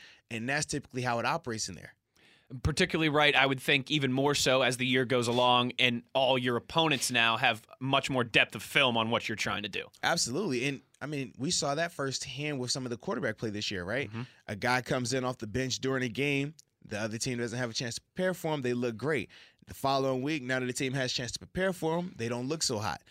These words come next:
Speaker 1: Those are the things that you have to deal with from a whole team standpoint. And it happens globally. It's not just here in Pittsburgh. Every team goes through this. But in Pittsburgh, they put extra emphasis on addressing these things. They put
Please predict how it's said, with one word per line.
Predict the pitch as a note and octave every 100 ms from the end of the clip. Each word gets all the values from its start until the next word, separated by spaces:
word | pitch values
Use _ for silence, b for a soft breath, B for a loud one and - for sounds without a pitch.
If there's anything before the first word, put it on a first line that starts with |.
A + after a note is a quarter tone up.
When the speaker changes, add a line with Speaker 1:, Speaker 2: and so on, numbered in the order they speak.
| B B B B
Speaker 1:
Those | - A#2+ C3 C#3+ C3+
are |
the | C3 A#2+
things | C#3 D3 B2+ A#2 - - - _ _ _ _ _ -
that | A2+ -
you | C3
have | A#2
to | G#2
deal | G2 C#3+ C#3+
with | B2 A#2
from | - - A#2+
a | A2+ A2+ E2+ -
whole | - C#3 C3+ C3 B2+ A#2+ -
team | - E3 D#3
standpoint. | - A#2+ A#2 - A#2+ A#2+ B B B -
And | G3+
it |
happens | C#4 - C3+ A2+
globally. | B2+ A#2+ A2
It's | B2 -
not | C#3+ A2
just | B2 A#2+
here | C#3 C3
in | G#2+
Pittsburgh. | A2 C3 - G#2+
Every | C#3+ D3+
team | C#3+ C#3 A#2+
goes | A2+ A2+ -
through | D#3
this. | A2+ G#2 - B B _
But | D3 D3+
in | A#2+ A2
Pittsburgh, | D#3 C#3+ - A#2+ A2
they | C3+
put | - C#3 -
extra | C3 C3+ - -
emphasis | D3 D3 - D3+ - -
on | C3+ C#3+ A#2+ G2+ G2+ _ _ _ -
addressing | A#2 G#2 B2+ - G#2+
these | G#2 F#2
things. | G2 F2+
They | A#2+
put | -